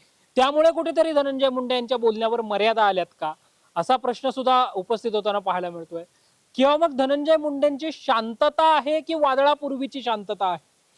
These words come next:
असा देखील प्रश्न जो आहे तो उपस्थित होताना पाहायला मिळतोय. किंवा मग, अ, मोठी इनिंग का-, पु-, भविष्यामध्ये क-, करण्याची जर संधी,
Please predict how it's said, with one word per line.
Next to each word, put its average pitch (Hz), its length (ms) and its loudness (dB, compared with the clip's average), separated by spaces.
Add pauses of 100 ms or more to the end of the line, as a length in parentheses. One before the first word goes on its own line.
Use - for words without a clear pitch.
(280)
असा 190 240 2
देखील 294 260 0
प्रश्न 262 340 -2
जो 233 100 -2
आहे 233 240 0
तो 240 460 2
उपस्थित 208 400 -2
होताना 196 260 -2
पाहायला 175 320 -4
मिळतोय. 170 340 -10 (500)
किंवा 269 200 4
मग, 302 240 0
अ, 226 280 -2
मोठी 233 520 2
इनिंग 285 240 -2
का-, 254 240 2
पु-, 240 200 -6
भविष्यामध्ये 233 640 0 (100)
क-, 233 40 0
करण्याची 214 480 -2
जर 226 160 -2
संधी, 208 420 -6